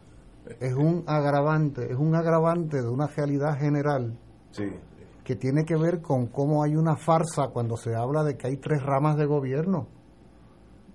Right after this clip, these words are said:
Speaker 1: O sea, esa rama de gobierno que se presume autónoma, que es la judicial,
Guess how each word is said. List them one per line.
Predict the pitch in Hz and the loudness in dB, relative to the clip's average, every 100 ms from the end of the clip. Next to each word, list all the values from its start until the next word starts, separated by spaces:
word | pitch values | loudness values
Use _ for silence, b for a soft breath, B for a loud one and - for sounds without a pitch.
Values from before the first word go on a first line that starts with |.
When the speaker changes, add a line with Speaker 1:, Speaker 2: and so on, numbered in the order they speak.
| - - - | -20 -20 -6
Speaker 1:
O | |
sea, | 156 147 - | 0 0 0
esa | 147 165 196 | -2 2 2
rama | 185 196 202 202 | 4 4 4 4
de | 196 | 4
gobierno | 180 175 196 196 160 | 4 4 4 4 2
que | 143 120 | 0 -2
se | 123 | -4
presume | 117 117 143 147 170 | -4 -4 -2 0 2
autónoma, | 160 165 180 170 131 113 104 | 0 0 0 0 0 -4 -6
que | 113 113 | -6 -4
es | 131 | -2
la | 151 165 156 | 0 2 2
judicial, | 147 156 160 160 160 143 123 | 0 0 -2 0 2 2 0